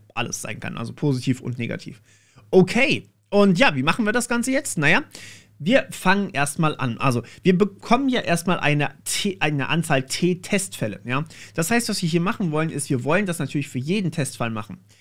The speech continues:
Wir sagen, wir wollen for T in Range von Int von Input. Und ja, ich weiß, was jetzt viele von euch sagen. Ey, yo, nimm doch einfach diese Zahl tausenddreihundertsiebenunddreißig,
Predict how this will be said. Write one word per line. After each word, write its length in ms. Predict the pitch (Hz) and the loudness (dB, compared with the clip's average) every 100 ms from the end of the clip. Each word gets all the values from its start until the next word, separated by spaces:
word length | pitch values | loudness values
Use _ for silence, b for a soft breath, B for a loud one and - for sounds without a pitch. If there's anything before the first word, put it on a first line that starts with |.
| b | b
Wir 100 | 131 | 2
sagen, 320 | 160 190 175 | 4 4 2
wir 140 | 151 139 | 0 2
wollen 320 | 156 165 151 | 2 2 -2
for 460 | - - 202 214 - | -6 0 2 2 -2
T 400 | - 202 208 294 - _ _ _ _ _ - | -2 0 0 -2 -8 _ _ _ _ _ 2
in 320 | 175 175 175 - | 4 6 4 0
Range 480 | 143 156 175 226 262 - - | 0 4 4 4 2 0 -2
von 460 | - - 175 175 170 - | -12 -4 0 0 -2 -6
Int 420 | 156 175 185 185 - | -2 2 2 -2 -8
von 380 | - - 151 147 | -16 -4 -2 -2
Input. 480 | 147 139 127 117 - B B B | -2 -2 -2 -8 -12 B B B
Und 220 | 202 202 | 6 8
ja, 280 | 156 185 277 | 6 4 4
ich 180 | - 180 | 0 -2
weiß, 280 | 175 208 - | 2 2 2
was 160 | 185 185 | 2 2
jetzt 200 | 170 - | -2 -4
viele 360 | - 214 226 | 0 2 2
von 220 | - 202 - | 2 -2 0
euch 320 | 143 139 - | -2 -2 -2
sagen. 400 | 165 165 151 117 | 4 4 4 2
Ey, 120 | 156 | 2
yo, 360 | 165 196 196 214 B B | 4 6 4 2 B B
nimm 240 | 156 226 277 | 4 6 6
doch 240 | 269 - | 2 2
einfach 400 | 156 180 185 220 | 2 2 0 -4
diese 400 | - 175 160 151 | -2 0 2 0
Zahl 460 | - - 202 190 190 | -2 0 2 2 2
tausenddreihundertsiebenunddreißig, 1300 | 180 165 160 156 151 143 151 139 151 208 - 190 | 0 2 2 2 0 0 0 2 2 2 0 -4